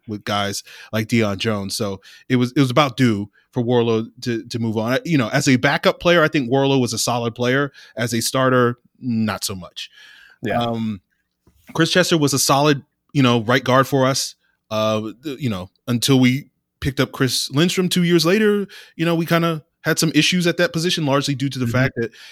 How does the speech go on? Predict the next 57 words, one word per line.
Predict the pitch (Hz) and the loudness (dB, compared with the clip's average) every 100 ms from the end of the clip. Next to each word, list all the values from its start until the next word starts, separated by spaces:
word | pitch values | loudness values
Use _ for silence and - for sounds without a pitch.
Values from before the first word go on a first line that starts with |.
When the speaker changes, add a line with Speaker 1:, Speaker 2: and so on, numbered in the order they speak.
| - | -2
Speaker 1:
you | 139 | 0
know, | 110 | 0
Chris | - 160 | 0 2
Chester | 170 165 | 2 2
was, | 147 123 120 _ _ _ _ _ 185 | 0 0 -4 _ _ _ _ _ -4
you | 170 | -2
could, | 170 | -2
you | 180 202 | -2 0
could | 185 | 2
make | 175 | 0
the | 151 | 2
case | 160 180 | 2 2
that | 151 | 2
he's | 147 | 2
kind | 151 143 | 2 2
of | |
a | 127 | 2
liability | 127 131 127 127 131 123 | 4 4 4 4 4 2
in | |
pass | 117 117 - | 2 -4 -4
protection, | 135 139 175 175 _ _ _ 113 | -10 -8 -6 -8 _ _ _ -4
um, | 131 131 131 | 0 2 2
but | 123 135 127 | 0 -2 -2
he, | 147 135 113 | -4 -4 -4
he, | 135 - | -6 0
he | 139 143 | 2 4
more | 143 147 | 6 6
than | 127 | 4
made | 131 131 | 4 6
up | 131 | 4
for | - 135 127 | 2 2 2
it | - | -2
in | 127 120 | -6 -2
terms | 127 117 | -2 -2
of | 113 | -4
his | 107 | -6
run | 104 117 | -4 -4
blocking, | 120 127 135 143 143 _ - _ - | -2 -4 -2 -4 -4 _ -20 _ -4
and | 120 | -2
that | 120 | -2
was | 120 117 | -2 -2
something | - 131 123 117 | 0 -2 -2 -6
that | - | -6
the | |
Falcons | - 120 117 117 107 | -4 -4 -4 -6 -4
were | 113 104 | -4 0
hopeful | 196 - 165 | 0 2 0
that | 156 | 2
Wes | 151 | 0
Schweitzer | - 147 151 147 | -2 -2 -2 0
would | 135 | 0
be | 131 | 0
able | 135 127 | -2 -2
to | 127 123 - _ _ | -2 -4 -6 _ _
figure | 147 127 127 | -2 0 2
out. | 143 - | 0 -4
Unfortunately, | 117 135 127 - 120 113 117 113 | -4 0 0 0 -4 -2 -2 -2